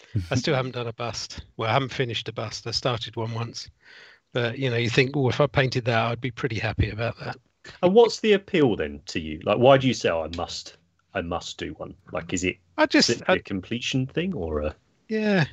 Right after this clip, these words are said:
Speaker 1: Um, I think I f-, I feel like I sh-, I should do one <laughs> at some point,
Speaker 3: <laughs>
Speaker 1: and I have about five or six in the cupboard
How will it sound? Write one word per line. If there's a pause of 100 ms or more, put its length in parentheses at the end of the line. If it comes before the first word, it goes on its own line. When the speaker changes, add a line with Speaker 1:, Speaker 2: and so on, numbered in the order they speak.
(140)
Speaker 1:
Um, (1800)
I
think
I
f-,
I
feel
like
I
sh-,
I
should
do
one
<laughs>
at
some (140)
point, (140)
Speaker 3:
<laughs>
Speaker 1:
and
I
have
about
five
or
six
in
the
cupboard